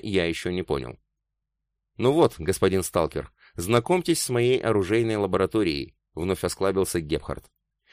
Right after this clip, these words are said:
"Если будете добровольно сотрудничать, станете полноправным членом команды с большими перспективами в будущем. То же касается и вас, господин турист.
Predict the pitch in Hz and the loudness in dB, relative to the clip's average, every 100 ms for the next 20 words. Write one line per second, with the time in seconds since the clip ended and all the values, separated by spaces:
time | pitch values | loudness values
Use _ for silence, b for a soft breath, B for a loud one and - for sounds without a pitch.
0 | b - 147 160 156 160 139 131 127 135 | b 0 2 4 4 4 2 2 4 6
1 | 147 139 127 135 160 165 113 - 82 - | 4 2 0 -2 0 -2 -2 -2 -6 -8
2 | - - 147 139 143 - 135 135 143 143 | -10 -2 -2 -2 -2 0 0 0 2 2
3 | 135 127 - 123 113 - 117 127 120 92 | 0 -2 0 0 0 -2 -2 0 0 2
4 | 87 82 104 - 131 113 107 - 101 - | 2 2 0 0 -2 -2 -4 -6 -6 -2
5 | 104 95 87 80 71 67 64 58 _ _ | 0 0 -2 -4 -4 -6 -8 -10 _ _
6 | _ _ - 90 85 85 98 - 95 87 | _ _ -2 0 0 0 -2 0 0 0
7 | 123 135 113 69 78 87 80 76 80 67 | 0 2 0 -2 -4 -2 -4 -4 -4 -6
8 | - | -10